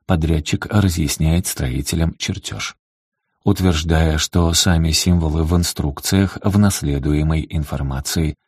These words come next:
должны иметь материальную структуру и что в процессе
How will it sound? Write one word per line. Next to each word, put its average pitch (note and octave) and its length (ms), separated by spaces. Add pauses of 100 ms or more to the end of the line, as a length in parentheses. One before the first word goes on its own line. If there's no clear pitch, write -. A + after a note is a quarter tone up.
(200)
должны F#2+ 520
иметь E2 480
материальную D2+ 840
структуру B2 600
и E2 220 (260)
что - 280
в - 100
процессе E2+ 580